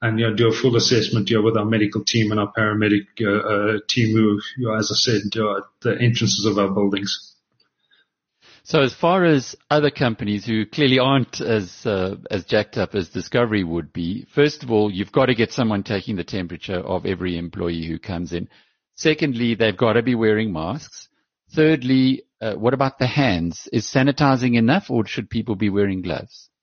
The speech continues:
Speaker 1: We've implemented gloves in very select areas. Yeah, so people who, who are, you know, for instance, you're managing your food is, is one, you know, is, is, and your food handlers should be wearing gloves in any event, right?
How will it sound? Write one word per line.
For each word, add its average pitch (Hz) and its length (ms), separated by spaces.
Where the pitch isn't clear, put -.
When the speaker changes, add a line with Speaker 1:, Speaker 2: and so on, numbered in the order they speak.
Speaker 1:
We've 190 260
implemented 160 720
gloves 135 380
in 123 240
very 147 580
select 123 560
areas. 110 500
Yeah, 110 120
so 123 160
people 143 280
who, 127 280
who 131 160
are, 120 200
you 120 120
know, 117 60
for 131 120
instance, 123 320
you're 113 120
managing 117 680
your 117 140
food 135 340
is, 104 240
is 110 180
one, 117 300
you 123 80
know, 113 60
is, 107 140
is, 107 420
and 120 260
your 117 120
food 151 200
handlers 123 340
should - 200
be 117 100
wearing 107 300
gloves 107 280
in 104 100
any 110 220
event, 98 340
right? 101 140